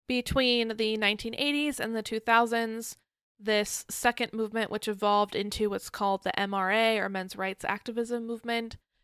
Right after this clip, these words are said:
continued to gain attention and to gain people following it as the economic situation for regular people became unstable. And this is something that comes up a lot with, um, like, incels and is actually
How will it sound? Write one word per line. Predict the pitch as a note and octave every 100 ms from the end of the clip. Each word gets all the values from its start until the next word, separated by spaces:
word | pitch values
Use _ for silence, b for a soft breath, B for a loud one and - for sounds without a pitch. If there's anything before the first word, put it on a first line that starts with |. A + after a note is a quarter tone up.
| _
continued | - A3 A3+ A3
to | G#3+
gain | G#3 F#3+
attention | F#3+ - C#4+ C#4 C4+ B3
and | A3 G#3+
to | G#3
gain | F#3 F#3 F#3
people | G3+ - F#3
following | A3+ A3+ A3+ A3+ A3
it | G#3+ G#3+ _ _ _ _
as | G#3 G#3 G3+ G3+ -
the | -
economic | G#3+ A3 G3+ F#3+ -
situation | - - G3 G3 G3+
for | G3+ G3+
regular | F#3+ G3 G3 F#3+
people | - G3+ G#3
became | F3+ - F3+ F#3
unstable. | F#3 F3+ - - - - _ _ _ _ _ _ _ _
And | A#3+
this | D#4+ -
is | F#4+
something | D4 B3+ B3+
that | A3+
comes | - A#3+ A3+
up | B3
a | A#3
lot | A#3+ A#3 A#3+ -
with, | C#4+ C#4+ C#4+ - - -
um, | C#4 C4+ C#4 C#4+ C#4+ - -
like, | D4 C#4+
incels | C4+ C4+ C4+ C#4 C4 C4
and | - A3+
is | A3
actually | A3 - A3+ A3